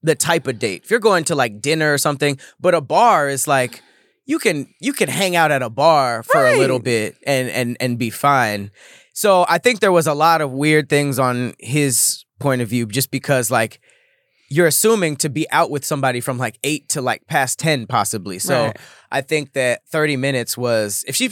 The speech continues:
Speaker 1: pulled up at, like, nine, that's one
Speaker 2: Right.
Speaker 1: thing. So I think she could have been like, "Hey, running behind, I'll be there at eight thirty."
Speaker 2: She definitely tripping by,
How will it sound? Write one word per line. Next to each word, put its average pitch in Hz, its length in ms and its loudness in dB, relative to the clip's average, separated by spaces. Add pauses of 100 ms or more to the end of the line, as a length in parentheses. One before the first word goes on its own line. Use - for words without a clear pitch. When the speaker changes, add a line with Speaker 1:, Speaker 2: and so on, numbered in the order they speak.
(140)
Speaker 1:
pulled 196 200 0
up 151 140 -2
at, 135 120 -2
like, 113 200 -6
nine, 107 580 -2 (320)
that's 156 240 0
one 139 220 0
Speaker 2:
Right. 147 100 -2
Speaker 1:
thing. 104 380 -4 (280)
So 170 220 2
I 151 160 2
think 196 280 0
she 185 260 -2
could 160 160 0
have 143 80 -2
been 139 160 -2
like, 117 220 -6
"Hey, 180 260 2
running 156 400 -2
behind, 147 360 0
I'll 131 60 0
be 143 140 -2
there 131 140 0
at - 100 -4
eight - 160 -2
thirty." 120 400 -2
Speaker 2:
She 220 200 -8
definitely 185 600 -2
tripping 170 580 -6
by, 156 300 -2